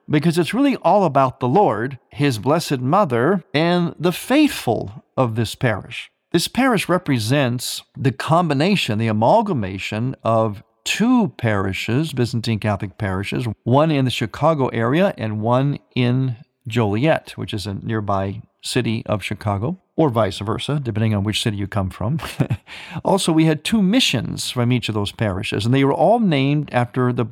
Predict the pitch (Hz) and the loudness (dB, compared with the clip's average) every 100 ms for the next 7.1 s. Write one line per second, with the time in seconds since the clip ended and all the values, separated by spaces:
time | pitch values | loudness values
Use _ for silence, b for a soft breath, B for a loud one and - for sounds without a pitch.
0 | - 113 101 120 214 254 110 - 110 107 | -2 -4 -2 0 2 2 0 -6 -10 -4
1 | 110 110 110 113 110 - 104 101 143 180 | -2 0 0 -2 -2 -2 -4 -2 0 2
2 | 120 - - - B B B 127 131 120 | 0 -4 -14 -14 B B B 2 4 2
3 | - 123 104 117 123 113 98 - 151 156 | 0 0 2 2 2 0 -2 0 0 0
4 | - 143 107 107 107 110 104 101 110 117 | -4 -4 -2 -4 -4 -6 -4 -2 0 0
5 | 107 127 151 - 113 135 151 123 139 135 | -2 -2 -2 2 4 4 2 0 2 2
6 | 117 110 - 127 127 117 107 107 113 117 | 2 0 -2 -4 -2 -2 0 0 -2 -4
7 | - | -8